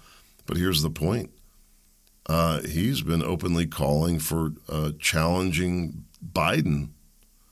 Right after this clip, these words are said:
including him stepping up himself. Now, you know, who knows what kind of shenanigans that is. Uh, but I don't think it's good for Biden, I can tell you that. I mean,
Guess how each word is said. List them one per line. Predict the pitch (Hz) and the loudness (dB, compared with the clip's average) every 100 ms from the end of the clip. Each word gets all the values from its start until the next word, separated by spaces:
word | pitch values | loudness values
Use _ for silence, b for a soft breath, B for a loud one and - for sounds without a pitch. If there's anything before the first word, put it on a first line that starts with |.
| b b b b b b - _ | b b b b b b -20 _
including | 87 78 92 110 104 87 | 0 0 4 4 4 2
him | 95 110 107 71 | 4 6 4 2
stepping | - - 98 95 107 98 | 2 2 2 0 0 0
up | 101 95 | 0 0
himself. | 87 82 - 62 - - _ _ _ _ _ _ _ _ _ _ - | 2 2 2 -2 -8 -18 _ _ _ _ _ _ _ _ _ _ -8
Now, | 80 82 80 80 73 - _ _ _ - | 0 2 2 0 -2 -10 _ _ _ -10
you | - 117 | -2 0
know, | 80 71 | 2 2
who | 85 120 | 2 2
knows | 95 80 78 | 2 2 0
what | 80 76 | 0 0
kind | 82 80 | 0 0
of | 78 | 0
shenanigans | 85 82 85 85 80 78 | 2 2 2 2 2 0
that | 80 78 | 2 2
is. | 80 80 - b b b b b b - | 2 0 -4 b b b b b b 0
Uh, | 80 78 | 2 2
but | 71 85 | 2 4
I | |
don't | 127 85 | 4 2
think | 73 | 2
it's | 76 - | 2 0
good | 80 | -2
for | - 57 | -2 -4
Biden, | 67 107 80 67 | 0 0 0 -4
I | 69 | -6
can | 60 | -8
tell | - 76 | 0 2
you | 64 | 2
that. | 64 90 78 57 60 | 0 0 0 -2 -6
I | |
mean, | 65 58 | -8 -8